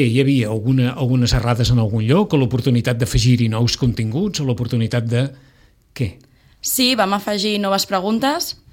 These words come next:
Speaker 2: em, vam comprovar també si hi havia alguna errada ortogràfica, perquè sempre acaba passant, però creiem que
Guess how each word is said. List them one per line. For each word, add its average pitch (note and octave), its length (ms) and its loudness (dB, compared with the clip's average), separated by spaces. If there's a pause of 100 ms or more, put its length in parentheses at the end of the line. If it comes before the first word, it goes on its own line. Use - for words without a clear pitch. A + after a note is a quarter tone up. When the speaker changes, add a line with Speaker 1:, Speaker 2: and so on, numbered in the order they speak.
Speaker 2:
em, F#3+ 800 -2
vam F#3+ 360 -4
comprovar F#3+ 760 0 (340)
també F#3 640 0
si - 160 -8
hi F#3+ 60 0
havia F3+ 180 0
alguna F3 460 -2
errada F3+ 260 0
ortogràfica, F3 540 -2
perquè F3+ 240 -4
sempre F3 400 -4
acaba E3+ 600 -2
passant, F3+ 380 -4 (560)
però F#3 400 0
creiem F#3 400 0
que F#3 240 -2